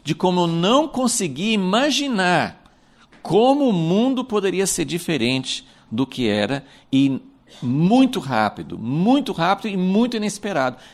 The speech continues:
Ninguém tava esperando o Muro de Berlim cair,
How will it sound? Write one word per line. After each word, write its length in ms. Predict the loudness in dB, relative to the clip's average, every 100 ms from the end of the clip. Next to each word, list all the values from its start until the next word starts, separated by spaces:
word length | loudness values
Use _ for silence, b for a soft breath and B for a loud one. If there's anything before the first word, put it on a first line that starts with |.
| B
Ninguém 720 | 0 2 2 0 2 2 0
tava 240 | -4 -6
esperando 560 | -8 -8 -8 -6 -8 -8
o 60 |
Muro 280 | -8 -6 -8
de 60 | -8
Berlim 320 | -8 -6 -8
cair, 440 | -8 -6 -4 -6